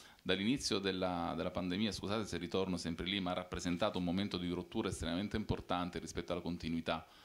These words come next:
eh, che c'era prima, quindi c'è un prima e c'è un dopo. Eh, ecco, il mercato retail allora valeva il novanta per cento del mercato dei giochi complessivo, oggi, a distanza di due anni, vale l'ottanta, quindi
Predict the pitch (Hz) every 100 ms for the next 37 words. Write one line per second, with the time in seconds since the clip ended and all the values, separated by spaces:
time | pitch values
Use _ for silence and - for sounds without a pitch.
0 | - - - - 78 76 - 85 80 101
1 | 123 113 87 95 - 98 95 120 131 113
2 | - 90 85 78 71 73 - - - -
3 | - 92 87 85 78 71 - - 104 120
4 | 120 165 160 160 139 131 127 123 110 135
5 | 120 92 87 95 107 120 90 85 80 87
6 | 110 95 87 82 87 85 85 82 90 120
7 | 147 127 113 - 120 95 85 87 82 107
8 | 95 92 90 104 92 73 76 82 90 92
9 | - 82 82 90 - - 143 104 104 127
10 | 151 151 101 82 87 123 117 98 123 87
11 | 71 85 92 80 80 80 82 92 - 78
12 | 67 67 82 127 101 90 -